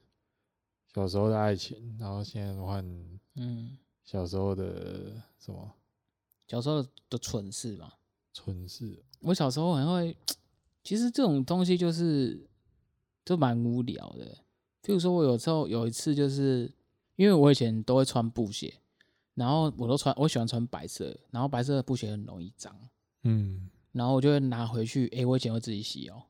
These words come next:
Speaker 2: 我会把布鞋就是假日的时候把它洗一洗，然后就用那个，
Speaker 1: 哦，我也会啊。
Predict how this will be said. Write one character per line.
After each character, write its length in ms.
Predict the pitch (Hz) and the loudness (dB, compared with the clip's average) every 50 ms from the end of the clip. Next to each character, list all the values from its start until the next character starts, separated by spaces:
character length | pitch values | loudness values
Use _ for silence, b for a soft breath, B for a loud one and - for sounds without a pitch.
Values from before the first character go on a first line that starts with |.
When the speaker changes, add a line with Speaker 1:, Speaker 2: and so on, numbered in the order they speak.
| _ _ | _ _
Speaker 2:
我 100 | - 117 | -2 -2
会 80 | 127 135 | 0 0
把 180 | 135 - 107 | -2 -4 -8
布 200 | 101 - 127 127 | -8 -8 -8 -6
鞋 200 | 120 - - 98 | -6 -6 -6 -6
就 120 | 101 110 110 | -6 -6 -4
是 160 | 110 110 107 | -4 -4 -6
假 320 | 107 - - 120 117 110 | -6 -2 -2 0 0 0
日 60 | 107 | -2
的 80 | 110 104 | -2 -4
时 140 | 104 - - | -6 -8 -10
候 100 | 95 95 | -10 -12
把 140 | - - 92 | -12 -14 -14
它 100 | 92 110 | -14 -12
洗 180 | - - 92 | -12 -12 -12
一 60 | 95 | -12
洗， 220 | 110 - - - _ _ b b b b b b b | -14 -14 -18 -20 _ _ b b b b b b b
然 100 | - 127 | 2 4
后 80 | 131 143 | 6 8
就 120 | 151 - | 8 10
用 120 | - 117 113 | 10 10 10
那 60 | 107 | 10
个， 80 | 101 | 10
Speaker 1:
哦， 40 | 104 | 8
我 60 | 104 | 6
也 60 | 101 95 | 4 2
会 60 | 90 | 0
啊。 100 | 92 | -4